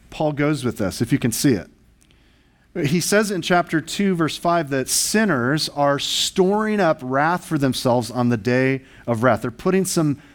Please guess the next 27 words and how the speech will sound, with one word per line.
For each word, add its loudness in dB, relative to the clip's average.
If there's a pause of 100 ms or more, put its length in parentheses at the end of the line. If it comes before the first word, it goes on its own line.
(120)
wrath 0
aside 0
for -4
later. 0 (1040)
Uh, 0
he 0
tells 2
us -2
that 0
sinners 0
will 0
receive 0
God's 0
wrath 0
in 0
fury, 0 (600)
that 2
sinners 0
will 0
perish, 0
whether 2
they 2
acknowledge 0
God's 0
law 2
or 0
not, 0